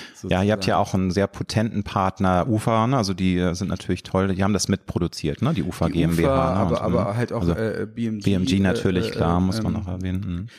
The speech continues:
Speaker 1: Aber
Speaker 2: Genau, und ja, das hat uns eigentlich durch diese schwierigen Zeiten getragen.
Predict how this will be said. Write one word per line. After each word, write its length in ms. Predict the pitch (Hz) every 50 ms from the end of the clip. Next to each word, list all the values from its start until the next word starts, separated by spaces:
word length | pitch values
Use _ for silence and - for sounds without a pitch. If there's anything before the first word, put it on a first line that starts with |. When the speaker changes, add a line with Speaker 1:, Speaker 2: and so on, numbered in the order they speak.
| - - - - _
Speaker 1:
Aber 160 | - 87 87 87
Speaker 2:
Genau, 280 | - 123 120 117 107 101
und 320 | - 123 127 127 - - - _ _
ja, 100 | 117 123
das 280 | 123 127 123 - - - - -
hat 220 | - 123 147 -
uns 120 | 165 143 135
eigentlich 220 | 123 135 135 127
durch 120 | - 123 110
diese 180 | 120 117 117
schwierigen 380 | 98 104 - 131 123 110 104 95
Zeiten 880 | - 117 107 98 - 113 110 107 - - - 58 69 92 101 98 95 92
getragen. 640 | - 95 - - - 107 104 98 90 92 78 78